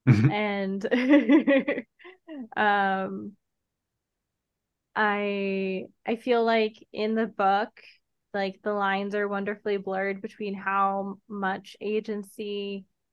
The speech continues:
Speaker 2: the hotel has, how much agency Jack
Speaker 1: <clears throat>
Speaker 2: has, right up till the very end, when it's very clear that his body is no longer controlled by,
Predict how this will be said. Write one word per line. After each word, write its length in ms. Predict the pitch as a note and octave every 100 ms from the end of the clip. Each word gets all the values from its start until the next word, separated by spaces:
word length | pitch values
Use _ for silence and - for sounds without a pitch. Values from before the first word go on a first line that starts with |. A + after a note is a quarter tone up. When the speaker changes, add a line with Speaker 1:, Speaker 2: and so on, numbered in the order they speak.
| _ _
Speaker 2:
the 80 | G#3+
hotel 580 | G#3+ G#3 G#3 G3+ G3 G3
has, 460 | F#3+ F#3+ F#3 F#3 F#3+
how 160 | F#3+
much 220 | F#3+ G3 -
agency 520 | F#3+ F#3+ F#3+ - F#3+
Jack 300 | F#3+ F#3+ -
Speaker 1:
<clears throat> 40 |
Speaker 2:
has, 260 | G3 G3 G3
right 300 | A#3+ D#4 E4
up 140 | D#4+
till 180 | - B3
the 80 | A#3
very 460 | A3+ G#3 G3+ G3 G3
end, 180 | G3+
when 100 | G3
it's 200 | G3 F#3+
very 220 | G#3+ G#3 G3+
clear 280 | A3 F#3+
that 100 | F#3
his 200 | G3+ G3
body 340 | - F#3+ F#3+ F#3+
is 160 | G3
no 140 | G3+ F#3
longer 320 | F#3 F#3 F#3
controlled 440 | F#3 F#3 G3 G3
by, 360 | F#3+ - G#3+